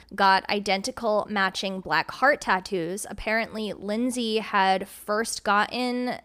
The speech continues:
a version of the tattoo in July two thousand and six with her former boyfriend, Harry Morton. And she had gotten it in white ink when she was with Harry. And then when she was with Samantha, she got the tattoo outlined with black ink, and then Samantha had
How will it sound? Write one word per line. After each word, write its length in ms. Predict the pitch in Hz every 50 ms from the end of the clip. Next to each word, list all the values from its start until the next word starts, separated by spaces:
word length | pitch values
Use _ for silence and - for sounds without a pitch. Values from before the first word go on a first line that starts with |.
| _ _ -
a 100 | 214 202
version 440 | 196 214 285 381 453 - - 247 202
of 120 | 190 -
the 80 | 185 185
tattoo 500 | 196 202 139 - - - 233 208 202 -
in 200 | 220 240 240 233
July 320 | 220 226 214 202 196 208
two 100 | 208 240
thousand 280 | 214 190 185 190 202 202
and 140 | 196 196 196
six 280 | - 285 269 262 -
with 140 | - 185 -
her 240 | - 220 208 196 202
former 460 | - - - 285 320 359 370 330 262
boyfriend, 460 | 208 202 202 190 180 - 185 170 180
Harry 240 | - 208 196 190 180
Morton. 560 | 175 180 196 220 226 - - 135 143 104 214 - -
And 520 | 208 220 214 208 208 208 208 208 202 202
she 160 | - - - 214
had 120 | 214 208
gotten 280 | 226 226 - - 220 220
it 140 | 208 -
in 280 | - 208 208 196 190 190
white 320 | 180 202 208 185 - - -
ink 400 | 160 180 170 156 - - - - -
when 160 | 240 226 226
she 160 | 226 - 226
was 140 | 202 202 196
with 120 | 190 190 -
Harry. 520 | - 277 269 262 240 208 202 196 190 208 -
And 680 | - 214 208 208 208 202 202 196 190 196 208 220 - - -
then 240 | 220 233 277 285 285
when 120 | 277 269
she 160 | - - 254
was 160 | 233 214 - 240
with 180 | 214 202 -
Samantha, 960 | - 226 226 247 277 330 349 339 302 - 202 185 180 180 180 185 202 226 247 - _
she 240 | - - - 262 247
got 340 | 202 233 214 208 208 - -
the 80 | 226 214
tattoo 420 | - 226 214 202 - - 214 - - -
outlined 580 | 185 208 226 - - 220 214 196 196 196 196
with 200 | 190 185 190 -
black 420 | - 180 202 202 208 214 214 - -
ink, 320 | - 185 185 185 185 -
and 240 | - 190 196 190 185
then 180 | 185 185 180 180
Samantha 880 | 180 - - 202 196 185 190 202 202 - 190 180 165 160 160 165 185 -
had 640 | - - - - 202 196 180 170 170 170 170 - 208